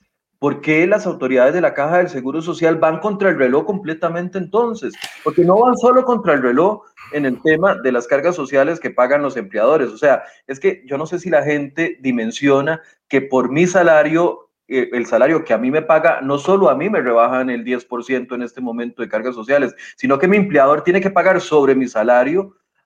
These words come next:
casi un veinte por ciento adicional para que, para, para destinarlo a la Caja del Seguro Social. Yo no sé la gente si menciona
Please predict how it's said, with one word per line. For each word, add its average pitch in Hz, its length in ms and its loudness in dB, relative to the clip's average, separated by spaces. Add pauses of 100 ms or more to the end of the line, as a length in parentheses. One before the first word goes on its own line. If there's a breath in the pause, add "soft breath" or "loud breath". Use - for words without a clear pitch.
(220)
casi - 280 0
un 165 140 -2
veinte 220 360 2
por 147 240 -4
ciento 165 580 -2
adicional 139 920 0 (340 soft breath)
para 139 400 4
que, 151 380 -2
para, 123 260 2
para 123 220 2
destinarlo 120 480 -4
a - 20 -2
la 156 140 -2
Caja 147 240 -4
del 156 160 -8
Seguro 123 340 -12
Social. 139 320 -6
Yo 127 100 -8
no 151 120 -6
sé 180 100 -6
la 160 100 2
gente 160 300 -6
si 143 300 -4
menciona 131 640 -2